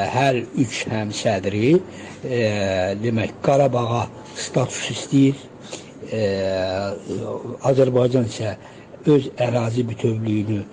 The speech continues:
tam bərpa etmək fikrindədir. E,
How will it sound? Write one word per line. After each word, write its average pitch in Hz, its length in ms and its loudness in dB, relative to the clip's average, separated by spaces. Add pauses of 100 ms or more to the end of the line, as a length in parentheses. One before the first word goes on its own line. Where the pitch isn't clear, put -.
(340)
tam 143 240 4
bərpa 135 340 2
etmək 135 380 2
fikrindədir. 127 720 0 (480)
E, 120 140 -4